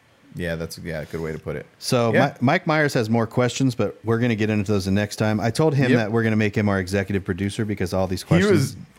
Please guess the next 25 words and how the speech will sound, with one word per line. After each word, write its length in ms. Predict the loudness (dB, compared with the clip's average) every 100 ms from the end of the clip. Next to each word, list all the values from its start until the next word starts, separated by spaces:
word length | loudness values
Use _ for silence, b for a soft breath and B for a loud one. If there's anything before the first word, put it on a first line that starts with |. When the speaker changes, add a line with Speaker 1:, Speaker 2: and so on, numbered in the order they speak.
| -10
Speaker 1:
he 80 | 2
Speaker 2:
he 40 | 4
Speaker 1:
was 160 | 4
on 200 | 2 2
it, 100 | 0
man. 100 | 0 0
Speaker 2:
He's 100 | 2
on 220 | 0 0
it. 60 | -2
He 100 | 0
says 200 | 0 -2
he's 100 | 0
Speaker 1:
He 40 |
Speaker 2:
got 120 | 2
Speaker 1:
was 60 | 2
Speaker 2:
more. 100 | 4
Speaker 1:
on 60 | 4
Speaker 2:
I 80 |
Speaker 1:
it. 40 | 2
Speaker 2:
said, 140 | -2
"Keep 180 | 0 0
'em 100 | 0
coming, 320 | 0 0 0 0
man." 240 | -2 -4 0
Speaker 1:
Yeah, 340 | 2 2 0